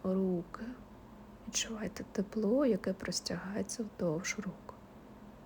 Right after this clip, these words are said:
Вдох, вдих, підвелися, сіли на п'яти, руки вгору через сторони, з видихом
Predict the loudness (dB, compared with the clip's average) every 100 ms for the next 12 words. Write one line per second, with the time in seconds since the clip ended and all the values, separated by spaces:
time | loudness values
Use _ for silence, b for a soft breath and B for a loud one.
0 | -16 -16 -16 -16 -16 -16 -16 -4 6 8
1 | 8 4 4 2 0 0 6 10 10 6
2 | 2 -2 -4 -2 2 2 4 4 2 -2
3 | -2 0 -2 -2 -8 -16 -2 4 6 6
4 | 4 4 2 2 -2 -2 0 6 8 6
5 | 0 0 2 4 6 6 6 6 6 4
6 | 4 4 0 -4